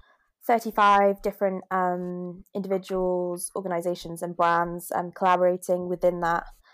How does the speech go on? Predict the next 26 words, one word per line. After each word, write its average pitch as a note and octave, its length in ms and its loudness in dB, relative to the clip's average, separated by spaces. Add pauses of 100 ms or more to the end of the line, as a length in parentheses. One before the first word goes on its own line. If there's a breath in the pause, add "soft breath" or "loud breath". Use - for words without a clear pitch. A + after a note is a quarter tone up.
(320 soft breath)
um, F3 460 2
which G3 160 -4
was G3 100 -4
really, F#3 200 4
really F#3 180 2
cool. F3 440 -2 (180)
And F3+ 180 0
they F3 80 0
all F3 80 2
had, F3+ 240 -4 (160)
you F3+ 100 -8
know, E3 240 -2 (240)
slightly - 300 -2
different F#3 280 -8
angle E3 440 -2
and E3 140 -6
something E3 300 -12
different - 280 -14
to - 80 -16
say. E3 540 -2 (100)
Um, D#3+ 500 -6 (920 soft breath)
um, E3+ 460 -2
so F#3+ 140 -6
we F#3+ 80 -2
had, F3 140 2
like, D#3+ 180 0